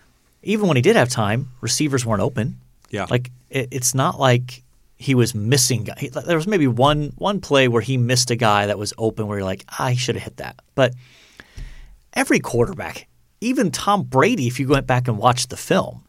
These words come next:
Speaker 1: every game's gonna have one or two of those where it's like, "Oh, he actually missed an open guy there." It happens. But, um, I think there's a, a growing,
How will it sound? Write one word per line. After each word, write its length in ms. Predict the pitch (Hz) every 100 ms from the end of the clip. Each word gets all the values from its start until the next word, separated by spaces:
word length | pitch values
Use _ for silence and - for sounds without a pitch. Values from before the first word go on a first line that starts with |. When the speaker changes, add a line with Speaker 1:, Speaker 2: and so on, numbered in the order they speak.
| _ _ _ -
Speaker 1:
every 240 | 202 156
game's 320 | 123 143 147
gonna 160 | 123 104
have 260 | - 110 104
one 180 | 107
or 60 | 110
two 200 | 127 151
of 60 | 127
those 260 | 98 95
where 60 | 107
it's 100 | 98
like, 160 | 101 - _ _ _ -
"Oh, 120 | 127
he 120 | 151 190
actually 260 | - 151
missed 280 | 127 135 -
an 60 | 147
open 220 | - 170
guy 240 | 196 196
there." 340 | - - - _ _ _ _ _ _ _ _
It 80 | -
happens. 560 | 190 190 - - - _
But, 200 | 120 101 - _ - - - - _ -
um, 340 | 107 101 92 -
I 100 | 127
think 180 | 165 160
there's 160 | 123
a, 100 | 117 101 - -
a 120 | 123
growing, 680 | 117 127 139 139 131 120